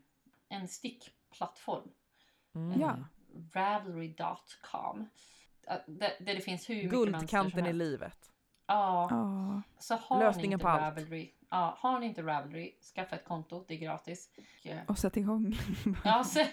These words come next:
Speaker 1: och sen kommer ni aldrig komma ut därifrån. Eh,
Speaker 3: Men ni har ju lagt upp, ah, hela era stashar på Ravelry, eller hur?
Speaker 2: Ja,
Speaker 1: Ja,
Speaker 2: så
Speaker 1: i
Speaker 2: gott
Speaker 1: princip
Speaker 2: som
Speaker 1: hela.
Speaker 2: faktiskt.
Speaker 1: Ja.
Speaker 2: Ja.
Speaker 1: Jag har varit
Speaker 3: Ja.
Speaker 1: lite slarvig på att lägga in nya saker där, men, eh,
Speaker 2: Men det är
Speaker 1: annars
Speaker 2: banne mig också ett tips.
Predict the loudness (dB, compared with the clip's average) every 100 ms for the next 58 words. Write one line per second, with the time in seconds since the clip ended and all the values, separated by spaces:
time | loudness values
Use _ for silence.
0 | -4 -18 -10 -2 0 2 2 2 4 2
1 | 0 -2 -2 -2 -4 -8 -8 -10 -10 -12
2 | -12 -14 -10 -4 0 2 2 2 2 2
3 | 0 0 -2 0 0 2 2 2 2 0
4 | 0 0 2 2 2 0 0 0 2 2
5 | 0 -4 _ _ _ _ _ _ 0 2
6 | 6 6 4 0 -2 -2 0 2 0 -2
7 | -4 0 4 4 2 -4 -8 -8 -12 _
8 | _ _ _ -2 -2 2 2 0 -2 2
9 | 2 2 -4 -4 -2 -4 -4 -6 -6 -8
10 | -8 -10 -6 -6 -4 -4 -4 -4 -6 -8
11 | -12 -2 0 2 2 2 4 4 4 2
12 | 2 0 -4 -4 -10 -12 -14 -16